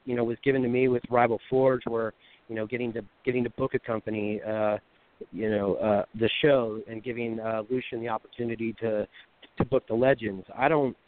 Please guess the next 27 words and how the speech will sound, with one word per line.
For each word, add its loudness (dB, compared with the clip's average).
you -4
know, -2
he, -2
he, -4
he -2
gives 2
me 0
the -2
final -4
check -2
on -8
things, -6
you -8
know, -6
to -16
see -4
if -8
there's -4
any -2
holes 2
or -6
things -2
that -2
I 2
might 0
wanna -4
suggest. 0